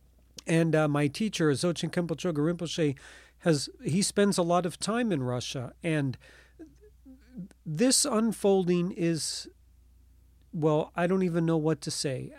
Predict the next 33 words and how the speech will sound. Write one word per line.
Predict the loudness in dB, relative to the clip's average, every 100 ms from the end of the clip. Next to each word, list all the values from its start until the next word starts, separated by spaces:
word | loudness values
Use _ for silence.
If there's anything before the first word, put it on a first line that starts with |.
| -6
After | 0 -2 0 -6
two | -4 -2 0
years | 0 2 2 2 -2
of | 0 0 0
a | -2 -2
pandemic, | -2 -4 -2 0 -2 -2 0 2 0 -4 -12 -18 _ -20 _ _ _ _ -12
this | -2 4 4 4
is, | 0 -2
now | 0 2 4
what? | 4 6 4 4 -6 -20 _ _ _ _ _
World | -10 -2 4 6 4
War | 4 6 6
Three? | 4 0 4 4
I |
mean, | 4 2 0 -4 -8 -8 -2
a, | -2 0
a |
war, | -2 2 6 6 6
a |
major | 4 2 2 2 2
invasion. | 2 0 0 0 -2 -6 -16 -2
Not | 4 4 4 2
that | 4 4 4
there's | 4 4 0
not | 0 2 0 -2 -6 2
other | 2 4 4
wars | 4 2 4 6 4 2 0
going | 0 2 4 2
on | 2 2
in | 2
our | 2
world | 2 2 2 0 -2
today. | -4 -2 -2 -6